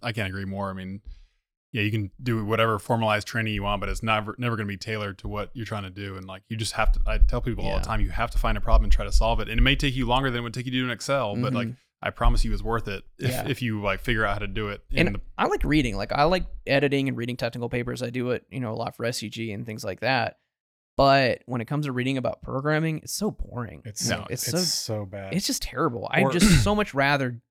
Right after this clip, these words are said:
Speaker 2: do it and keep failing
Speaker 3: Yeah.
Speaker 2: until I figure it
Speaker 1: Yeah.
Speaker 2: out. And, and then I go research it. And then I go read about
Speaker 3: Yeah.
Speaker 2: it. But, like,
Speaker 1: Yeah.
Speaker 2: it's gotta be practical for me.
Speaker 1: Yeah, and I think,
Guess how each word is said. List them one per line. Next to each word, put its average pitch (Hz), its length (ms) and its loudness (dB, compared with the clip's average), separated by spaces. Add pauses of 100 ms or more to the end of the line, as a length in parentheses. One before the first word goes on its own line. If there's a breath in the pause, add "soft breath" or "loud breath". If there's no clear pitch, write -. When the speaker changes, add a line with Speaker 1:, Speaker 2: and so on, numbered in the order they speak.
Speaker 2:
do 160 200 6
it 120 180 2
and 123 180 -8
keep - 260 -2
failing 131 320 0
Speaker 3:
Yeah. 120 80 -4
Speaker 2:
until 131 180 -2
I 127 60 -2
figure 127 340 -6
it 127 60 -2
Speaker 1:
Yeah. 131 180 2
Speaker 2:
out. 127 120 -8
And, 135 140 -4
and 156 160 4
then 220 140 6
I 135 100 -2
go 113 120 -10
research - 380 -12
it. - 40 -16
And 131 80 -6
then 175 80 0
I 156 40 0
go 120 100 -6
read 90 180 -10
about - 160 -14
Speaker 3:
Yeah. 110 120 -8
Speaker 2:
it. 98 60 -14
But, 147 140 2
like, 165 120 4
Speaker 1:
Yeah. - 60 2
Speaker 2:
it's 113 80 0
gotta 233 200 2
be 143 120 2
practical 123 520 -6
for - 100 -20
me. 55 260 -18
Speaker 1:
Yeah, 127 100 0
and 110 100 2
I 117 40 0
think, 139 200 0